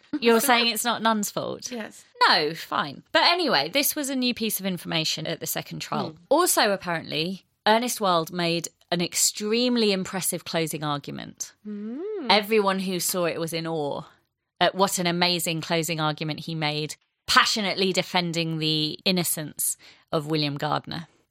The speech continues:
Speaker 2: At last, the jury for the second trial went out to make their deliberations. Rowland says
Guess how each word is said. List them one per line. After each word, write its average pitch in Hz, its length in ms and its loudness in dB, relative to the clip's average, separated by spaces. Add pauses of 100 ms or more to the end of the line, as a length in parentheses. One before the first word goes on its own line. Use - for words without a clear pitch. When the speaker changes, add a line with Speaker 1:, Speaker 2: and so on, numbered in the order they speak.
Speaker 2:
At 190 160 4
last, 165 580 2
the 180 160 -8
jury 202 320 4
for 190 140 -4
the 175 100 -6
second 180 440 0
trial 147 300 -2
went 151 240 -4
out 165 200 -2
to - 100 -10
make 160 180 -6
their 165 120 -4
deliberations. 156 1040 -6 (260)
Rowland 359 400 4
says 185 320 2